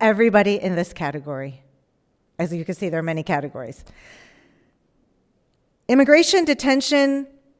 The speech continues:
is not a crime. You don't have a conviction.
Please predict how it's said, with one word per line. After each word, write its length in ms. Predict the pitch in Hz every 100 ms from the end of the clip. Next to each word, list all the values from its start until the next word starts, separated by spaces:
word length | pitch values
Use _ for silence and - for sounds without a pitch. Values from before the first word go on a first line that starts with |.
| _ _ _ - _ _
is 180 | - 233
not 200 | 233 220
a 20 |
crime. 540 | 220 - 202 160 120 117 _ _ _ _ _ _ _ _ _ _
You 160 | 208 220
don't 180 | 254 -
have 240 | 247 240
a 60 | 233
conviction. 640 | 233 202 214 - 302 339